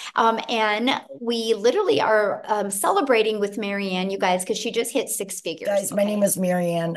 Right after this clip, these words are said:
Speaker 2: I'm sixty years young. Um, I was broke as a joke, and I was in credit card debt up to here back in twenty twenty-three.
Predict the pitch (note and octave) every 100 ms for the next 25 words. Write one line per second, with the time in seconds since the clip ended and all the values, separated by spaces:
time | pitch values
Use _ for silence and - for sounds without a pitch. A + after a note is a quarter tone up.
0 | - D3+ D3+ D3+ - - - - A3+ -
1 | - G3+ F3 E3+ E3+ E3 - C3 C3 B2+
2 | C3+ C3 _ _ _ _ _ _ _ _
3 | - F3 D#3+ F3 - E3+ E3 B2 F3 F3
4 | F3+ E3+ F#3 - E3+ F3 - - _ _
5 | _ - D#3+ D#3 C3+ D3+ C#3+ - F3 F3
6 | - E3 D3+ C#3 D3 C#3+ - C#3 B2+ C3
7 | B2+ A#2 - - C3+ A#2+ - - B2+ B2
8 | - C3 C#3+ - A#2+ A2 G2+ G2 F#2 D2